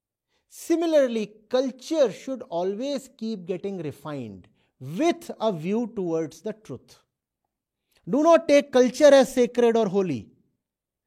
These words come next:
Satya is holy, not Sanskriti. Are you getting it?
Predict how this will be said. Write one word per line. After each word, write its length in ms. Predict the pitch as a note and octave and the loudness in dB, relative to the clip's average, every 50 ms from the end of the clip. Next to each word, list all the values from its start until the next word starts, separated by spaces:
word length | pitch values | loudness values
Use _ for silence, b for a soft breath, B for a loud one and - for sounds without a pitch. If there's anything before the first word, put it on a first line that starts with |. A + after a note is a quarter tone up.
| _ _ | _ _
Satya 680 | - - - - E4+ E4+ E4+ - - E4 D#4+ C#4+ - - | -20 -2 4 6 6 6 4 2 4 6 8 8 8 6
is 200 | - C4 C4 G#3+ | 2 0 2 2
holy, 360 | A3 G#3+ A#3+ A#3 G#3+ F3+ D3+ | 6 6 8 8 8 6 2
not 220 | D#3 A3 C#4+ D4+ - | 4 4 4 4 4
Sanskriti. 720 | - C4+ C#4 B3+ - - D4+ D4+ G#3 - F#3+ B2 - - _ _ _ _ _ _ _ _ _ _ _ _ _ _ _ _ _ _ _ _ _ _ _ _ _ _ _ _ _ _ _ _ _ _ _ _ _ _ _ _ _ _ _ _ _ _ _ _ _ _ _ _ _ _ _ - | 2 0 0 0 0 0 0 0 0 0 -2 -4 -4 -8 _ _ _ _ _ _ _ _ _ _ _ _ _ _ _ _ _ _ _ _ _ _ _ _ _ _ _ _ _ _ _ _ _ _ _ _ _ _ _ _ _ _ _ _ _ _ _ _ _ _ _ _ _ _ _ -10
Are 60 | D#3+ F3 | -8 -6
you 80 | G3 | -6
getting 280 | F3+ B3 A#3+ D#4+ D#4 D#4+ | -6 -6 -8 -8 -10 -12
it? 120 | E4 - | -12 -14